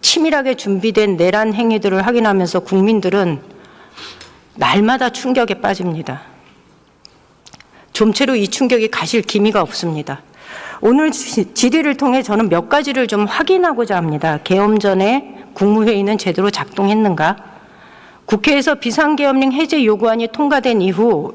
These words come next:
윤석열 씨의 계-, 계엄 해제 발표 전까지 세 시간 삼십 분가량 국무회의는 무엇을 했는가?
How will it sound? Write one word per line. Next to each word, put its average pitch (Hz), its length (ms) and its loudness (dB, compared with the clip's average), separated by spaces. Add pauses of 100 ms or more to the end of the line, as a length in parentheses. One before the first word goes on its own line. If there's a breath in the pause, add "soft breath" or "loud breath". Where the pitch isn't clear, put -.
윤석열 233 520 2
씨의 240 220 0
계-, 214 300 0 (160)
계엄 233 320 0
해제 269 240 0
발표 254 400 0
전까지 185 560 -2 (920 loud breath)
세 330 300 0
시간 277 340 0
삼십 311 480 -2
분가량 175 800 -2
국무회의는 214 800 2
무엇을 202 440 0
했는가? 175 440 -2